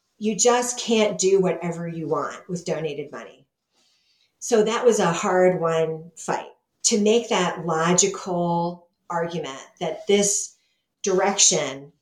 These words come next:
is aligned missionally was way tougher than any of the partners expected. So, for example, Bangor Seminary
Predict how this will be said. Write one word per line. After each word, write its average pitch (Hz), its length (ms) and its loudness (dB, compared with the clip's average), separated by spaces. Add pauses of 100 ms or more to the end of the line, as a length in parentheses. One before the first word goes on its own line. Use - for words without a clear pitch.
(680)
is 196 240 2
aligned 185 760 0
missionally 165 840 0 (680)
was 180 260 -2 (200)
way 247 340 6
tougher - 680 -2
than 190 160 0
any 185 280 4
of 185 100 -4
the - 60 -16
partners 156 420 -8
expected. - 640 -10
So, 202 180 2
for 202 140 2
example, 196 720 0 (360)
Bangor 220 360 2
Seminary 160 920 2